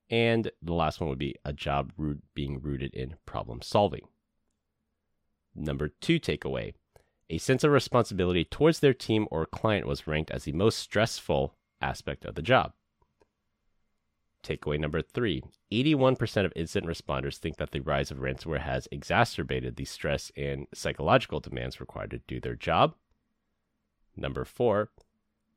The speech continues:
Sixty-seven percent of incident responders say they experience stress and anxiety in their daily lives as a result of their jobs. And number five, nearly sixty-five percent of cybersecurity incident responders have sought mental health assistance as a result of their job,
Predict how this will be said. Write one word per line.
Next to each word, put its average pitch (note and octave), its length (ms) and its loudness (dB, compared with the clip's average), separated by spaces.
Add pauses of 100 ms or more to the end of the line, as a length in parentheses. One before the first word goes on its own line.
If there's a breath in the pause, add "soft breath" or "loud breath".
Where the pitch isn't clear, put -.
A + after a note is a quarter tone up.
(200)
Sixty-seven - 920 2
percent D#2 380 0
of C2+ 80 -4
incident C2+ 360 -4
responders C2+ 340 -4
say C#2+ 260 -2
they C2+ 160 -4
experience C#2 540 -6
stress - 360 0
and G2 140 -2
anxiety D#2+ 540 2
in C2+ 80 -4
their C2 80 -2
daily D2 340 0
lives C2+ 420 -2
as - 220 -10
a - 40 -8
result - 340 -8
of - 60 -16
their A2 120 -8
jobs. F#2 540 -8 (960)
And C#3 400 2
number G#2+ 240 2
five, A#1 340 -2 (180)
nearly E2+ 400 -2
sixty-five A#2+ 600 2
percent - 320 -6
of D2 140 -6
cybersecurity D#2 840 -4 (120)
incident D2 320 -8
responders C#2 460 -6
have A#1+ 160 -6
sought - 360 -2
mental A#2 300 0
health G#2+ 260 0
assistance - 580 -4
as C2 220 -6
a C2+ 40 -4
result C3 340 0
of C3 60 2
their G2+ 120 2
job, C2+ 360 -2